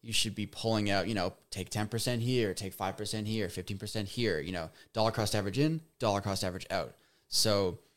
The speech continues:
when things are going parabolic and things are green, that's when you should be selling, as hard as it is and hard as to trick your brain into doing that. But that's, that's kind of one of the basics of, of the bull run cycle. Take the profits when it's going green. As, as easy as it sounds, it's not that easy to do sometimes.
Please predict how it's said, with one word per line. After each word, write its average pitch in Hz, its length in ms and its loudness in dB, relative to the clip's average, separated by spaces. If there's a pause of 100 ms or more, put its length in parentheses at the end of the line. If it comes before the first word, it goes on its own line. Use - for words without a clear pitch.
(240)
when 117 360 2
things 127 260 4
are 120 60 4
going 110 180 2
parabolic 110 720 4
and 104 160 -4
things 107 240 0
are 92 80 -2
green, 107 600 2 (220)
that's 123 280 2
when 113 100 2
you 107 60 2
should - 160 -2
be 92 80 -4
selling, 95 460 4
as - 80 -2
hard 120 240 2
as 101 80 -2
it 101 80 -2
is 92 140 -2
and 90 100 -6
hard 98 280 -2
as 98 100 -6
to 92 60 -8
trick - 240 -2
your 104 60 -2
brain 98 160 2
into 95 120 -4
doing 127 320 2
that. 82 260 0 (320)
But 95 100 -12
that's, 113 320 4
that's 101 200 0
kind 104 200 -2
of 92 60 -4
one 95 140 0
of 90 60 -4
the 85 60 -6
basics 104 640 0
of, 92 440 -2
of 87 180 -6 (280)
the 117 60 -8
bull 107 300 2
run 95 280 0
cycle. 98 540 0 (300)
Take 107 180 0
the 113 60 -4
profits 95 420 0
when 95 120 -2
it's - 80 -4
going 87 220 -6
green. 85 300 -4
As, 78 460 -4
as 98 120 -10
easy 120 180 0
as 113 80 2
it 107 80 -2
sounds, 139 400 2
it's - 160 -8
not 117 200 -4
that 113 100 0
easy 104 200 -4
to 98 60 -8
do 107 120 -2
sometimes. - 460 -10